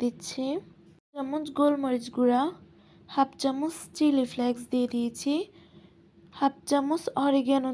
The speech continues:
দিয়ে দিচ্ছি, এক টেবিল চামচ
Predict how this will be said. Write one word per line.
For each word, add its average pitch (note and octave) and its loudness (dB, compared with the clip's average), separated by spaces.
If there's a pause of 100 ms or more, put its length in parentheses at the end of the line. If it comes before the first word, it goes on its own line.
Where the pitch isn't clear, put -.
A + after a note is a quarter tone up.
দিয়ে C4 2
দিচ্ছি, B3 -2 (1700)
এক C4+ 4
টেবিল C#4 6 (100)
চামচ D4+ 4